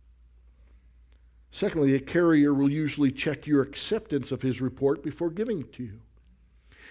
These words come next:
They may do this by asking your opinion about the person. What do you think about them?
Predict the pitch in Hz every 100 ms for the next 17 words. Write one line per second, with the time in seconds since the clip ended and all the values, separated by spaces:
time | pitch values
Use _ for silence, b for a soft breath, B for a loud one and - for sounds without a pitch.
0 | B 175 220 208 170 185 196 - 170 170
1 | 165 - 170 147 139 - 180 185 165 151
2 | 143 - - 160 - 233 202 - _ _
3 | _ _ _ _ - 262 165 113 117 -
4 | 113